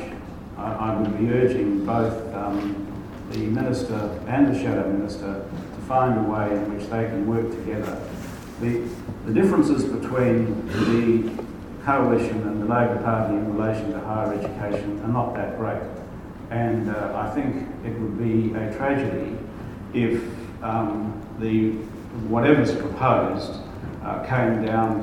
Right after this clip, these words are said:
to a decision of the crossbenchers, uh, in the Senate. That would be the worst possible outcome,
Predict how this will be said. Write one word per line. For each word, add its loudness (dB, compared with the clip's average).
to 2
a 0
decision -2
of -2
the 0
crossbenchers, -2
uh, -2
in 2
the -2
Senate. -2
That 2
would 2
be 0
the -4
worst 0
possible 0
outcome, -4